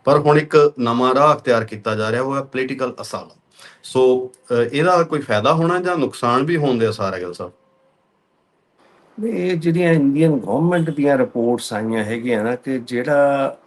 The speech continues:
Speaker 2: ਰੈਫਰੈਂਡਮਸ ਜਿਹੜੇ ਬਾਹਰ ਕਰਾਏ ਜਾ ਰਹੇ ਆ ਤੇ ਜਿਹੜਾ ਉੱਥੇ ਜ਼ਿਆਦਾ ਯੰਗਸਟਰਸ ਦਾ ਇਕੱਠ ਹੋ ਰਿਹਾ ਹੈਗਾ,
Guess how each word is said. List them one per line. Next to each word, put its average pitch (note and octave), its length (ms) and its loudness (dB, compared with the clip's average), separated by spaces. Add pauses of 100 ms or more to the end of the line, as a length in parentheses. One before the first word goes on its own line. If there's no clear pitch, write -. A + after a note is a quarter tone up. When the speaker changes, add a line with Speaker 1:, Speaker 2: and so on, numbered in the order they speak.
(100)
Speaker 2:
ਰੈਫਰੈਂਡਮਸ A#2+ 840 -4
ਜਿਹੜੇ C3+ 200 -6
ਬਾਹਰ B2+ 320 -2
ਕਰਾਏ A2 420 0
ਜਾ A2 240 0
ਰਹੇ A2 160 -2
ਆ G#2+ 80 -2
ਤੇ A2 180 -8
ਜਿਹੜਾ C3 260 -4
ਉੱਥੇ A#2+ 320 -6
ਜ਼ਿਆਦਾ A2 600 2
ਯੰਗਸਟਰਸ A2 880 -2
ਦਾ C3 80 0
ਇਕੱਠ - 460 -4
ਹੋ G#2 180 -4
ਰਿਹਾ A2 200 -2
ਹੈਗਾ, G#2 340 -4